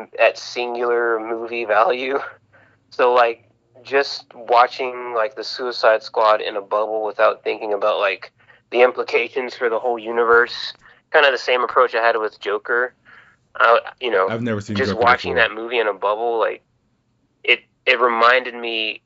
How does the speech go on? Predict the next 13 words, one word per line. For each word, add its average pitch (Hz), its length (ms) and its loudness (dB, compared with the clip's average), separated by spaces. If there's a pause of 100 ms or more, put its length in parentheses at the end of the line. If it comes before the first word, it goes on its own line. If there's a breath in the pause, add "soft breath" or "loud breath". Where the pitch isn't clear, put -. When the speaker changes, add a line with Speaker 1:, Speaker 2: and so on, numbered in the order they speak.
(440)
Speaker 1:
of, 113 220 -2 (100)
like, 113 500 0
a, 104 160 4
a 104 320 -2 (100)
really 117 220 2
good 110 280 -8
comic, - 460 -6 (440)
you 107 100 -4
know, 104 200 2 (280)
just 117 160 -6
because 113 240 0
of 98 60 -4
how 107 320 4